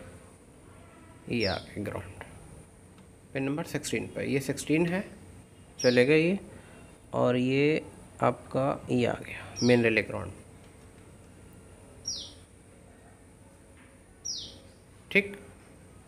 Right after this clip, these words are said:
ये main relay ground आ गया। इसके अलावा आप pin होती है relay की फ़ोर्टी फ़ाइव, फ़ोर्टी फ़ाइव, ये pin है main relay की ये वाली, ये फ़ोर्टी फ़ाइव की pin है,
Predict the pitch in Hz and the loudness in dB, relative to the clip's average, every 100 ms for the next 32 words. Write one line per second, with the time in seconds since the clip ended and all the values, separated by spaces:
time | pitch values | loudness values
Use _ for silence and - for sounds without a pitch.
0 | - - - 147 165 160 156 156 131 123 | -20 -18 0 4 6 6 6 6 8 8
1 | 113 - 107 147 - 190 180 185 190 180 | 8 4 4 2 6 8 10 10 10 10
2 | 190 - - - - 170 170 151 143 170 | 8 0 -10 -12 -6 2 6 6 6 6
3 | 143 127 127 - 143 131 - 87 82 - | 8 6 4 4 6 6 6 4 2 -8
4 | - - - - - - - - - - | -16 -10 -8 -8 -12 -18 -20 -20 -20 -20
5 | - - - - - - - - - - | -20 -20 -20 -20 -20 -20 -20 -20 -14 -14
6 | - - - 156 156 120 95 - - - | -14 -2 4 4 6 4 2 -4 -16 -18
7 | - - - - - - - - - - | -20 -20 -20 -20 -20 -20 -20 -20 -20 -20
8 | - - - - - - 170 170 170 170 | -20 -20 -12 -10 -8 4 4 6 4 6
9 | 196 160 143 117 107 110 123 104 104 98 | 8 10 10 8 4 4 2 2 0 -2
10 | 98 - - - - - - - - - | -6 -10 -18 -20 -20 -20 -20 -18 -16 -16
11 | - 131 139 156 156 156 143 135 131 117 | -10 -6 -2 2 2 6 4 4 -2 -4
12 | 110 - | -6 -10